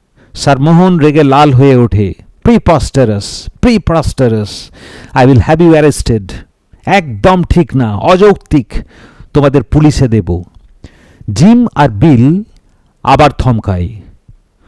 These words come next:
সত্যি ইংরেজি ইংরেজি শোনাচ্ছে, কিন্তু এত পরিশীলিত যে তারা বুঝতেই পারে না। "Keep your ruddy mouth shut!"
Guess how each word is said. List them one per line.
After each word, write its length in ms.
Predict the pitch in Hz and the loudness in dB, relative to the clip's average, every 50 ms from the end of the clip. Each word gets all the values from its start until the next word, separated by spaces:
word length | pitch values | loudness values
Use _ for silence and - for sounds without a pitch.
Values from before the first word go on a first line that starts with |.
| _ - | _ -16
সত্যি 520 | - - - 202 - - - 247 233 220 208 | -6 -4 -2 -2 -2 -2 0 0 2 2 2
ইংরেজি 300 | 190 180 175 185 160 190 | 2 2 0 0 0 0
ইংরেজি 260 | 190 185 190 185 175 | 0 2 0 0 0
শোনাচ্ছে, 540 | - - 170 170 175 170 - - - 202 214 - _ _ _ _ _ _ - | -2 -2 -2 -2 -2 -4 -4 -4 -6 -6 -6 -8 _ _ _ _ _ _ -4
কিন্তু 240 | - 190 - 190 - - - | -2 0 0 0 -2 -2 -6
এত 320 | 127 127 131 - - 226 | -6 -6 -6 -2 0 0
পরিশীলিত 1000 | 240 226 - 240 226 220 196 - - 202 185 190 165 - - 135 117 123 156 170 | 0 2 2 2 2 2 0 0 0 2 2 2 2 2 2 2 4 2 2 2
যে 120 | 139 143 | 0 0
তারা 240 | - - 143 139 135 | 0 0 0 0 0
বুঝতেই 520 | 110 101 117 131 120 - - 160 156 160 151 | 0 0 -2 -2 -4 -2 0 0 2 2 2
পারে 280 | - 135 120 110 107 | 2 0 0 0 0
না। 240 | 101 98 90 85 - - - - - _ _ _ _ _ _ _ _ - | -2 -2 -4 -6 -8 -12 -18 -20 -20 _ _ _ _ _ _ _ _ -2
"Keep 180 | - 214 202 - | 0 2 2 4
your 180 | 196 202 190 | 4 4 4
ruddy 260 | 156 151 180 170 180 175 | 4 2 2 2 2 2
mouth 340 | 165 165 170 156 - - - | 2 2 0 0 0 0 2
shut!" 340 | 180 175 123 - _ - | 2 2 2 0 _ -6